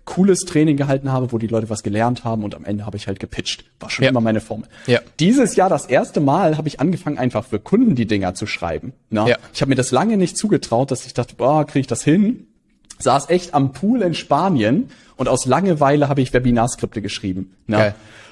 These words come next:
Speaker 1: Und wirklich meine Trefferquote ist, würde ich sagen, bei neunzig Prozent. Fast jeder, der mein Training gehalten hat, hat Anfragen und Kunden darüber
Speaker 2: Hammer.
Speaker 1: gewonnen. Ne? Und ich mach das aus Langeweile. Ne?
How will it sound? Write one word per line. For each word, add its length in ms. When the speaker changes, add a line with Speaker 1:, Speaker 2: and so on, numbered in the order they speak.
Speaker 1:
Und 200
wirklich 220
meine 240
Trefferquote 560
ist, 100
würde 140
ich 60
sagen, 180
bei 100
neunzig 400
Prozent. 540
Fast 380
jeder, 300
der 160
mein 300
Training 300
gehalten 420
hat, 240
hat 340
Anfragen 460
und 220
Kunden 260
darüber 340
Speaker 2:
Hammer. 180
Speaker 1:
gewonnen. 300
Ne? 180
Und 100
ich 100
mach 120
das 160
aus 160
Langeweile. 640
Ne? 240